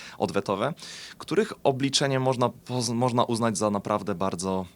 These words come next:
wątpliwej jakości, co też wpłynęło na to, jak rynki odbierały te cła. Oczywiście teraz, po czasie, możemy stwierdzić, że takie obliczenie ceł i takie przedstawienie ceł było swego rodzaju zagrywką negocjacyjną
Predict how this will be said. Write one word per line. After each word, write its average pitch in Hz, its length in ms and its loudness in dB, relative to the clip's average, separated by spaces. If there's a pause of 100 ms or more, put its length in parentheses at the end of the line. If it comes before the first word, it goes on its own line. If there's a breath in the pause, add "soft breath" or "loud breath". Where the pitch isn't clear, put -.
wątpliwej 98 500 -2
jakości, 95 500 -2 (300 loud breath)
co - 100 -6
też - 140 2
wpłynęło 104 440 2
na 98 140 2
to, 104 180 0
jak 98 240 2
rynki 92 300 -4
odbierały 82 420 -2
te 65 100 -10
cła. - 240 -8 (180 loud breath)
Oczywiście 127 500 0
teraz, 110 420 4
po 101 120 -8
czasie, 98 260 0
możemy 92 220 -2
stwierdzić, 90 480 -2
że 85 240 -4 (160)
takie 95 520 -2
obliczenie 90 460 -4
ceł 101 260 2
i 87 40 -6
takie 113 200 -6
przedstawienie 90 500 -4
ceł 92 320 -2
było 90 440 2
swego 95 300 -2
rodzaju 90 240 0
zagrywką 92 360 -2
negocjacyjną 90 640 -2